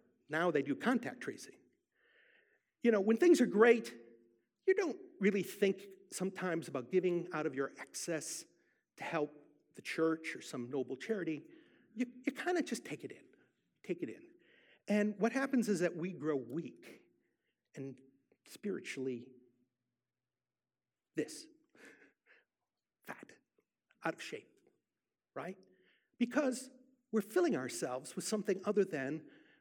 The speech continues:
God, right? We're enjoying life.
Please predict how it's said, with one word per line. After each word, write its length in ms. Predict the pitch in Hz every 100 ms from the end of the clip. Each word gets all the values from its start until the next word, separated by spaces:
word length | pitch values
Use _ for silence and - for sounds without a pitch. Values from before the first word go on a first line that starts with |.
| _ -
God, 300 | 240 247 - - _ _ _ _ _ _ _ _
right? 220 | 135 202 - _ _ _ _ _
We're 80 | -
enjoying 300 | 285 269 277
life. 440 | 269 262 - -